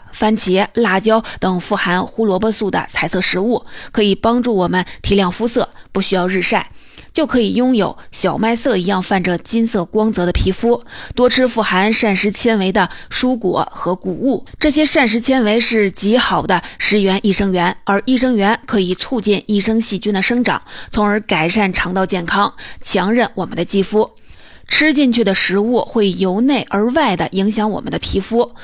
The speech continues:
不过很多人不知道的是，皮肤也会由外而内的影响我们的身体，比如说肠道。这本书的作者查阅了最新的研究进展后，发现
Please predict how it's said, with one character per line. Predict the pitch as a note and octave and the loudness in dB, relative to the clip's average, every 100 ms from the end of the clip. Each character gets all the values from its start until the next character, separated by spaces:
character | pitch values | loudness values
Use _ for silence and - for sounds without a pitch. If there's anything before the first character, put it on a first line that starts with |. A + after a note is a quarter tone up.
| - - | -18 -6
不 | G#3 | 0
过 | A3+ | 0
很 | - E3 | 0 -2
多 | G3 | 0
人 | G3+ F#3+ | 0 0
不 | G3+ | -2
知 | G#3+ | -2
道 | B3 B3+ | 0 2
的 | F3 | 2
是， | - E3+ - - - | 2 0 -4 -12 -10
皮 | - A3 | -2 0
肤 | A#3 B3+ C4+ - | 0 0 0 0
也 | F#3 | -4
会 | E3+ F3+ F3+ | 0 0 0
由 | F3+ F#3 | 0 0
外 | A#3 C#4 - | 2 0 0
而 | - G3 | -2 0
内 | B3 D#4 G#3+ | 2 2 0
的 | E3+ - - | -2 -6 -4
影 | G3 G#3 | -2 0
响 | G#3+ G#3+ | 0 0
我 | E3+ | -2
们 | |
的 | E3+ | -2
身 | F#3+ A3+ A#3 | 0 0 0
体， | D#3 - - - | -2 -6 -10 -6
比 | |
如 | F3 | -4
说 | G3 | -2
肠 | - - F3+ | -2 -2 0
道。 | A3+ - - - - - - | -2 -2 -12 -20 -20 -18 -2
这 | C#4 | 0
本 | A#3 | 0
书 | A3 | 0
的 | A#3+ | 0
作 | A#3 B3+ | 2 0
者 | A3+ F3+ E3+ | 2 0 -2
查 | - F3+ | -2 0
阅 | G#3+ | 2
了 | G3 F#3+ | 2 0
最 | A3 G3+ | 0 0
新 | - G#3 | 0 0
的 | |
研 | F3+ F3+ | 0 0
究 | G3 | -2
进 | G#3 A#3 | 0 -2
展 | F#3 D#3 | -2 -4
后， | - F#3 - - | 0 0 -2 -4
发 | - G3 | -2 0
现 | G3 | 0